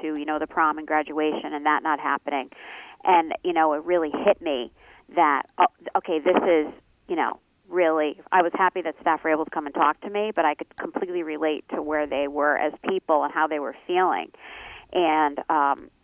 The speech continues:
I said, "We, we really need to roll out a series for staff to help them." So imagine everyone's under stress,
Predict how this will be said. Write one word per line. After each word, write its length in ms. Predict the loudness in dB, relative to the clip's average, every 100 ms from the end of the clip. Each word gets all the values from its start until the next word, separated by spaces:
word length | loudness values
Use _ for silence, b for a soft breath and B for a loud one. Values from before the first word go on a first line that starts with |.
| _ _ -20 -20 _
I 260 | 0 0 -2 -4
said, 200 | -4 -2
"We, 260 | -4 -4 -6
we 120 | -4
really 260 | 0 0 -2
need 200 | -6 -10
to 320 | -8 -8 -8 -4
roll 240 | 2 2 2
out 240 | 0 -2
a 100 | -6
series 300 | -8 -6 -8 -10
for 80 | -16 -10
staff 280 | -4 -4 -6 -10
to 220 | -8 -8
help 280 | -4 -2 -2 -4
them." 380 | 0 2 0 -4 -18 B B B B 2
So 300 | 4 4 2
imagine 580 | 0 2 2 0 -2 0
everyone's 440 | 2 2 0 0 -2
under 220 | -4 -6 -6
stress, 360 | 2 2 2